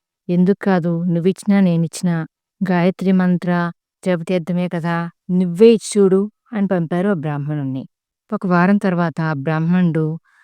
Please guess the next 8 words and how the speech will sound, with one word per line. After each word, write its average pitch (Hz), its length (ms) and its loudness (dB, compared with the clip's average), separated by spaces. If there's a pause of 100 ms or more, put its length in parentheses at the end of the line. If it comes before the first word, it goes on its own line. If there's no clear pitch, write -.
(300)
స్వస్థత - 460 -4
చేకూరిన 190 400 4
తన 175 200 0
భార్యను 156 360 0
తీసుకుని 156 460 -2 (300)
స్వామివారి 180 440 2
దర్శనానికి 170 440 -2
వచ్చాడు. 147 400 -8